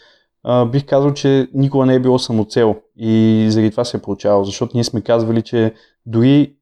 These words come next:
един път да усетим, че урока е глупав и няма смисъл от него да се прави, ние ще спрем да правим тая инициатива. Няма смисъл, никой не ни плаща за това, никога не сме били наемани, за да правим това нещо. То е просто за да бъде интересно на другите и за да доставя удоволствие на нас.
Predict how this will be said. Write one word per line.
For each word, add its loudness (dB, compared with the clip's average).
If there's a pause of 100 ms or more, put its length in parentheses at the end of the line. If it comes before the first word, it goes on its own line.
един 0
път 0
да 2
усетим, -2
че -4
урока 0
е 0
глупав -6 (220)
и -6 (180)
няма 2
смисъл -6
от -8
него 0
да -2
се -6
прави, 0 (800)
ние 0
ще -4
спрем 0
да 0
правим -6
тая -2
инициатива. -4 (180)
Няма 0
смисъл, -4
никой 0
не 2
ни 2
плаща -4
за -2
това, -2
никога -2
не 0
сме -4
били 0
наемани, 0
за -6
да -4
правим -2
това -8
нещо. -6 (420)
То -4
е -4
просто -4
за -4
да 2
бъде -2
интересно -2
на -6
другите -2
и 2
за -2
да 0
доставя -2
удоволствие -2
на -6
нас. -4